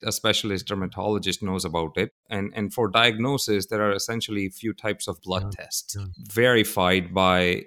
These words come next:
Speaker 1: eventually genetic tests.
Speaker 2: Uh, you know, E P P can be extremely limiting. Most of us don't think twice about going out in the sun, or if we think about it, we think, "Oh, how great,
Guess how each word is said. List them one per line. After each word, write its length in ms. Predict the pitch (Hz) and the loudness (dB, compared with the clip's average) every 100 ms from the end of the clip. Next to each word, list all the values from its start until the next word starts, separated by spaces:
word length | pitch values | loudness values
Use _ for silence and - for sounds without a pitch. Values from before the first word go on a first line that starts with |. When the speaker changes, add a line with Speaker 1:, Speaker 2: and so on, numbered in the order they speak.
| - | -10
Speaker 1:
eventually 540 | 98 98 95 95 87 | -4 -2 -2 0 0
genetic 460 | 82 92 87 80 - | 0 -2 -2 -4 -8
tests. 600 | - 101 - - - - _ _ - | -16 -10 -8 -6 -8 -8 _ _ -10
Speaker 2:
Uh, 140 | 98 95 - | -8 -6 -4
you 60 | |
know, 120 | 107 87 | -4 -4
E 100 | 120 | -6
P 120 | 120 | -6
P 180 | 117 120 | -4 -6
can 200 | - 104 | -4 -4
be 280 | 90 92 - | -4 -4 -8
extremely 460 | - - 107 95 | -10 -4 -2 -2
limiting. 420 | 92 101 98 87 90 | -2 -2 -2 -2 -4
Most 260 | 92 92 | -4 -4
of 100 | 87 | -4
us 180 | 87 87 | -4 -6
don't 300 | - 90 87 | -6 -6 -6
think 180 | 90 82 | -8 -8
twice 260 | 95 87 | -8 -8
about 180 | 90 87 | -8 -8
going 260 | 87 87 85 | -6 -6 -4
out 100 | 82 | -4
in 100 | 82 | -6
the 100 | 85 | -6
sun, 320 | - 95 98 | -6 -4 -4
or 160 | 95 87 | -4 -6
if 100 | - | -6
we 120 | 95 | -8
think 220 | - 98 | -6 -4
about 280 | 92 85 82 | -4 -4 -4
it, 120 | 92 | -4
we 120 | 92 | -6
think, 240 | 87 92 82 | -6 -6 -6
"Oh, 100 | 107 | -4
how 180 | 95 92 | -2 -4
great, 340 | 85 98 95 | -4 -4 -4